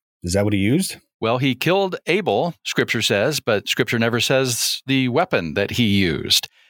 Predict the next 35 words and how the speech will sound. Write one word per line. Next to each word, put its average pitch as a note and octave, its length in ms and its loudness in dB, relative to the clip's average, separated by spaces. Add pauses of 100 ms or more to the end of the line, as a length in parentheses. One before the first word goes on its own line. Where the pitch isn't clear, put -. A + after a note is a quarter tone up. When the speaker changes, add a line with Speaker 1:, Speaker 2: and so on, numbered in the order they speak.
(160)
Speaker 2:
So E2+ 460 0
it F2+ 120 -6
could G#2+ 100 -2
have G2+ 100 -2
been A#2+ 140 0
with A#2+ 120 0
his G#2 120 -4
bare A#2 240 0
hands, D#3 540 -2
could C#3+ 160 0
have G3 160 -2
been F3+ 140 0
a E3 80 0
rock, D#3 380 0
we A2+ 100 0
don't A2 240 0
know, C#3 360 0 (440)
but, A2 380 -2 (140)
uh, G2 220 0
we, D#3 100 2 (100)
we A#2 140 0
just A2+ 240 0
don't B2+ 240 0
know. A#2+ 320 0 (160)
Uh, D#2+ 280 0 (100)
the G#2 180 -2
rock G2+ 460 0
is G2 240 0
a E2 240 0 (280)
imaginative A2+ 1000 0
addition G2+ 580 0
to F#2+ 80 2
the F2+ 140 0
story. D2+ 340 0
Speaker 1:
Mm-hmm. D#2 160 2